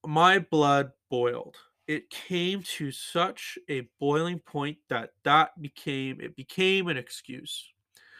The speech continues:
Now, I'm not here to downplay the pandemic. I know there is some out there who think this is fake,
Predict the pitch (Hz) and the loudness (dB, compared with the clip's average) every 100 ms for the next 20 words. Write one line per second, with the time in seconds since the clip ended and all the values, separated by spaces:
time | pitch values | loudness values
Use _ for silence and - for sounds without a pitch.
0 | - _ 151 147 160 180 220 214 151 185 | -20 _ 0 0 4 2 2 0 2 0
1 | 165 143 139 143 147 - 143 143 143 123 | 2 2 2 2 -2 -4 -2 0 -2 -6
2 | - 139 135 135 - _ _ _ _ _ | -6 -6 -6 -10 -14 _ _ _ _ _
3 | _ _ _ - 139 156 165 175 170 170 | _ _ _ 0 2 4 2 4 6 8
4 | 156 147 - 143 151 165 160 160 156 147 | 6 2 -2 -4 0 -2 0 2 2 0
5 | 139 135 127 123 - 113 - - 151 151 | -6 -8 -12 -12 -12 -14 -14 -2 2 2
6 | 139 | -2